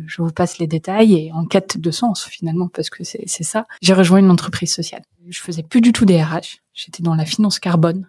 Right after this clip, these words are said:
J'étais pas sur un poste R H, j'étais sur un poste de développement business. Donc, le grand écart. Tu vois, j'ai fait un peu ce, cette erreur de débutant de jeter le bébé avec l'eau du bain parce que ma, mon premier poste n'était pas adapté à ce que je cherchais dans l'entreprise et donc j'ai cru que c'était pas le bon métier pour moi alors qu'en fait, c'était juste pas la bonne boîte.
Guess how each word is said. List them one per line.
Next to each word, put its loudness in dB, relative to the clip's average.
J'étais -8
pas 2
sur 2
un 6
poste -2
R 0
H, 0
j'étais -4
sur -8
un -4
poste -6
de -4
développement 0
business. -2
Donc, -4
le 4
grand 2
écart. -4
Tu -16
vois, 2
j'ai 4
fait 2
un 6
peu 2
ce, -8
cette -8
erreur 2
de 4
débutant 0
de -2
jeter -6
le -4
bébé -2
avec -6
l'eau -6
du -4
bain 6
parce -2
que -4
ma, -4
mon 2
premier -6
poste 0
n'était -8
pas 2
adapté 0
à -6
ce -14
que -10
je -8
cherchais -4
dans -4
l'entreprise -4
et 2
donc 0
j'ai -4
cru -4
que -8
c'était -8
pas -2
le 6
bon 6
métier -2
pour -6
moi 0
alors -6
qu'en -6
fait, -8
c'était -16
juste -6
pas -8
la -4
bonne 0
boîte. -6